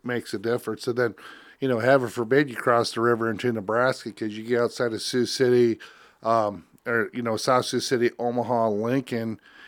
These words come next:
you got Columbus and Grand Island, but there's a lot of cattle pasture out in them areas. And frankly, there's a lot of industry out there to where if they need specialized people,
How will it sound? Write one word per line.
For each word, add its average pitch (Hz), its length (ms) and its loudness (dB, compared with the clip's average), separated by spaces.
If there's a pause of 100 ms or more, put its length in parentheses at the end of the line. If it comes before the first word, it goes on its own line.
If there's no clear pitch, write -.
you 127 140 0
got - 160 0
Columbus 127 420 0
and 117 100 -6
Grand 123 280 -2
Island, 131 280 2
but 110 120 -4
there's 131 180 0
a 135 60 0
lot 127 180 4
of 110 80 -4
cattle 131 320 4
pasture 113 640 0 (400)
out 123 140 4
in 123 60 2
them 131 220 4
areas. 117 300 0
And 120 180 -6
frankly, 127 380 2
there's 131 220 4
a 117 60 0
lot 135 500 4
of 117 100 0
industry 110 480 -4
out 107 220 -2
there 123 200 2
to 120 120 4
where 110 220 2 (380)
if 113 200 -2
they 120 160 0
need 127 240 -2
specialized 123 680 -2
people, 131 480 -2